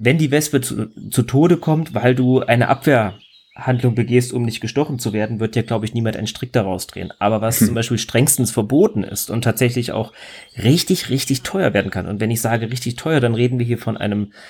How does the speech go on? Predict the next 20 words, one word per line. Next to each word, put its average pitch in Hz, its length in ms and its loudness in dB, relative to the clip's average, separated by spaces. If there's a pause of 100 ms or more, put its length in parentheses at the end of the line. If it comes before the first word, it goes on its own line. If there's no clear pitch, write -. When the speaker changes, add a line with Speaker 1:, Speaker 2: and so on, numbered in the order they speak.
(640)
Speaker 1:
fünfstelligen 117 580 2
Eurobetrag, 110 720 0 (540)
Speaker 2:
Ja. 87 180 0
Speaker 1:
ähm, 113 400 -2 (220)
ist 139 260 2
zum 139 100 0
Beispiel, 117 280 2
wenn 107 120 2
man 120 260 -2 (100)
zu 117 220 0
Hause 123 500 0 (160)
in 107 120 -6
Eigenregie 120 600 -2
ein 117 180 -4
Wespennest 117 600 -2
entfernt 101 500 -2
oder 101 180 -2
zerstört. - 500 -10 (600)
Speaker 2:
Oh 113 140 4
ja. 73 240 0